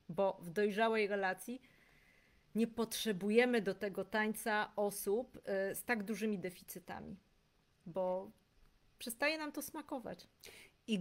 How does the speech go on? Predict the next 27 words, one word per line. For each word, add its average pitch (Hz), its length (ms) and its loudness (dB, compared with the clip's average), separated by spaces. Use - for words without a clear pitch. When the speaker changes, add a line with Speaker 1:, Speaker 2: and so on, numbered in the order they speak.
Speaker 2:
gratulujemy, 208 1160 6
e, 185 200 2
drogi 180 320 0
słuchaczu, 202 380 0
bo 185 120 2
wygląda 190 440 2
na 185 160 4
to, 185 160 0
że 180 140 -2
już 180 180 -2
wtedy 185 240 0
jako 185 200 2
młody 185 320 2
człowiek 180 460 0
jednak 175 540 0
twój 202 220 -2
poziom 190 360 0
szacunku 180 800 0
do 170 120 0
samego 175 420 0
siebie 180 320 0
był, 170 280 0
e, 185 220 6
na 190 160 6
tyle 190 280 4
wysoki, 180 540 0
że 165 380 4